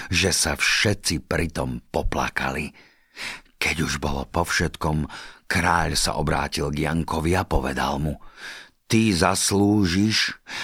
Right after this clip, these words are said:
aby si od tohoto času v mojom paláci býval. A ja ti chcem byť miesto vlastného otca.“ Janko sa pekne poďakoval, ale sa mu to videla byť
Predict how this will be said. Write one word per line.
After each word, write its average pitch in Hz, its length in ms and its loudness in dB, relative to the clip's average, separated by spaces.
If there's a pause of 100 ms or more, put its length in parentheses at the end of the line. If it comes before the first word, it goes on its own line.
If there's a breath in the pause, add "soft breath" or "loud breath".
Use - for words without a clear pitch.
(120 loud breath)
aby 92 240 4
si - 160 0 (160)
od - 320 -2
tohoto 87 480 2
času 90 400 0
v 64 80 -6
mojom 85 560 2
paláci 65 640 -2
býval. 55 480 -8 (400 loud breath)
A 80 320 4
ja 82 320 4
ti - 240 -2
chcem 98 400 0
byť - 640 -2
miesto 82 560 0
vlastného 73 960 -2
otca.“ - 480 -4 (1040 soft breath)
Janko 82 480 4
sa - 160 -2
pekne 82 400 -2
poďakoval, 76 720 2 (400 loud breath)
ale 87 240 4
sa 82 240 2
mu 82 160 2
to 71 160 -2
videla 78 400 2
byť - 480 -6